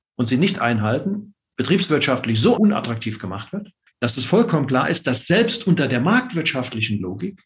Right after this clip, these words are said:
ein großes Interesse daran besteht, die Produkte auszutauschen, in Richtung batteriebetriebene E-Mobilität zu gehen.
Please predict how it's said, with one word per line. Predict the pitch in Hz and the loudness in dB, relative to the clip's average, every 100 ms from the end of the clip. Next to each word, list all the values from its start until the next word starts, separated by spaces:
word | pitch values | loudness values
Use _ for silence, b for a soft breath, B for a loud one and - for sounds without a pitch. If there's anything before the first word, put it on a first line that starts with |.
| b b | b b
ein | - 117 | -2 0
großes | 151 202 180 170 | 4 4 4 2
Interesse | 160 139 135 156 127 | 0 0 0 -2 -2
daran | 107 104 104 | -2 0 -2
besteht, | 107 - 107 85 - _ _ _ _ _ _ _ | -4 -4 -4 -6 -12 _ _ _ _ _ _ _
die | 127 | -2
Produkte | - 147 - 120 | 0 -2 -2 2
auszutauschen, | 135 156 156 139 143 143 | 2 2 0 2 2 2
in | - 120 | 0 2
Richtung | 131 - 127 131 - | 2 2 0 -2 -4
batteriebetriebene | 120 117 113 143 139 131 123 120 | -2 2 2 2 2 2 2 2
E-Mobilität | 120 143 147 - _ 110 98 95 95 - - | 2 0 0 -6 _ -6 -6 -6 -10 -14 -16
zu | - | -18
gehen. | - - | -18 -20